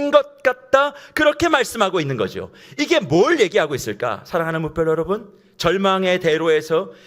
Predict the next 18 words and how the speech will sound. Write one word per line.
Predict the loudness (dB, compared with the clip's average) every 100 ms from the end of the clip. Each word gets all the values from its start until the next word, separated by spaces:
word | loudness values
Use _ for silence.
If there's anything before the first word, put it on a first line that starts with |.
| _ -6
기도의 | -4 0 2 4 4 4 2 0
대로를 | 0 2 2 2 2 0
걸어 | -2 -2 0 -2 -4 -16 -10
하나님의 | -4 0 0 0 0 2
얼굴을 | 2 0 2 -2 -2
보면 | -4 -2 0 -2 -6 -18 -20 _ _ _ _ _ -4
에서가 | 2 2 2 2 4 2
지금 | 0 0 -2 0
하나님의 | -2 -2 -2 -2
얼굴로 | -2 -2 -6 -8
바뀐 | -10 -14 -12
게 | -10
아니라 | -12 -12 -12 -14 -18 _ _ _ _ _
야곱이 | -14 -12 -2 -2 -2 -8
하나님의 | -10 -16 -18 -20
얼굴로 | -20 _ _
바뀐 | _ _ _
거예요. | _